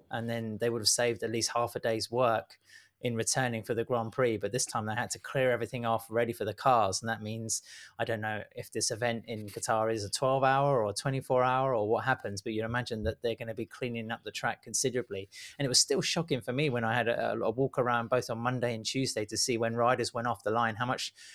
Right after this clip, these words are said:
crap and roost was being sprayed up, um, you know,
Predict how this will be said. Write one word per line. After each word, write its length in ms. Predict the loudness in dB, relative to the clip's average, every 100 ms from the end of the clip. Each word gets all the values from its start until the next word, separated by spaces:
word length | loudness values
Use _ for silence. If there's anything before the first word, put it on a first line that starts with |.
| -20 _
crap 560 | -8 -2 0 -2 -6
and 180 | -10 -2
roost 420 | 2 2 0 -4
was 140 | -6 -6
being 240 | -4 -2
sprayed 540 | 2 2 4 4 4 4
up, 240 | 4 2 -6 -4
um, 320 | -4 -4 -6
you 80 | -4
know, 320 | -2 -2